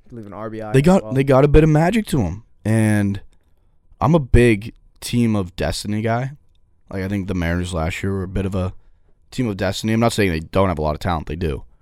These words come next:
Speaker 2: But the Pirates, they got something going, and I'm, I'm not gonna criticize them right now.
Speaker 1: So I'm gonna go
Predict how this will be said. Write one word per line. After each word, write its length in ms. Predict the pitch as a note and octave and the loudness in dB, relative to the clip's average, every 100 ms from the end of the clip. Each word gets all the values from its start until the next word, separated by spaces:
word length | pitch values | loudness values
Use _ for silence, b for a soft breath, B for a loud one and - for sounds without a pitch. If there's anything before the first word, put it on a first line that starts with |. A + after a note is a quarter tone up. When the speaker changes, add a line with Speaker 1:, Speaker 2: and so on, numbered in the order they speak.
| _ _ | _ _
Speaker 2:
But 300 | - A#2 C2+ - _ _ _ _ _ _ _ _ _ _ _ _ _ | 4 4 2 -8 _ _ _ _ _ _ _ _ _ _ _ _ _
the 80 | - | -4
Pirates, 640 | - A2+ A2+ G#2 - - - | 2 2 2 0 -8 -10 -4
they 120 | G2 | 0
got 120 | A2+ | 2
something 260 | - A#2+ G#2 | 0 0 0
going, 340 | G2 E2+ F#2 _ - | 0 -2 -8 _ -6
and 140 | F#2+ | -2
I'm, 320 | F2 F#2 F#2 - - | -2 -2 -6 -10 -10
I'm 160 | F#2 G2+ | -4 -2
not 160 | G#2 | -2
gonna 160 | A2 G#2 | -4 -6
criticize 480 | - A2 - E2+ F#2 | -2 -2 -4 -8 -8
them 120 | E2 | -10
right 120 | E2 | -10
now. 200 | E2 E2 - _ _ _ - _ _ _ | -12 -14 -18 _ _ _ -20 _ _ _
Speaker 1:
So 200 | - C3 | -6 -4
I'm 120 | D3 | -4
gonna 140 | F3+ E3 | -4 0
go 500 | D#3+ D#3 D3 C#3 | 2 2 0 -2